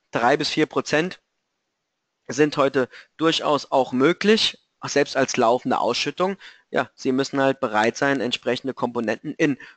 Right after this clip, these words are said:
höher verzinsten Anleihen wie Hochzinsanleihen, Schwellenländeranleihen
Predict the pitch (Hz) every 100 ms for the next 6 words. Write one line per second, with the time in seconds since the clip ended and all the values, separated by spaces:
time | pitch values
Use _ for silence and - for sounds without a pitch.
0 | - 165 160 147 131 139 131 - - 131
1 | 147 151 147 127 117 139 147 - 156 147
2 | 151 147 143 156 170 - 135 127 131 131
3 | 135 98 131 143 156